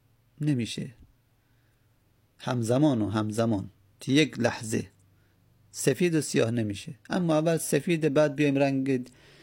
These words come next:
سیاه بزنیم، بعد دوباره رنگ سفید، اینها همزمان نیستن.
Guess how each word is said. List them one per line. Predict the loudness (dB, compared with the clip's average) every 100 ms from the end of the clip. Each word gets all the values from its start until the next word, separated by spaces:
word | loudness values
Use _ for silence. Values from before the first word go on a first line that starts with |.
| -20 _ _ -20 -12
سیاه | -4 2 4
بزنیم، | 4 4 4 4 6
بعد | 4 4
دوباره | 2 4 4
رنگ | 2 0
سفید، | 0 0 0
اینها | 0 2 2 2 0
همزمان | 0 2 2 2 2
نیستن. | 0 -2 -4